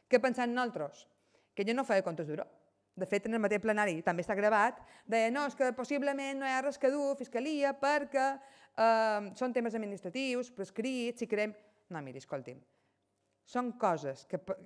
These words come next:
que encara no tenim constància, però ho hem demanat i esperem que la senyora Maria José Bauzá, que sí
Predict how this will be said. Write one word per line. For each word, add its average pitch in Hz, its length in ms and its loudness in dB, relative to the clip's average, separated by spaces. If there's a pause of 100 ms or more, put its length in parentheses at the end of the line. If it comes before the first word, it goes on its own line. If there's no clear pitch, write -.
que 190 80 -4
encara 208 320 4
no 254 160 2
tenim 226 160 2
constància, 233 480 0
però 180 140 4
ho 196 80 0
hem 190 80 0
demanat 214 320 0
i - 20 -2
esperem 208 380 -2
que 220 100 -6
la 202 80 -6
senyora 214 320 -2
Maria 202 160 -2
José 202 160 -4
Bauzá, 202 300 0 (320)
que 226 100 8
sí 294 300 4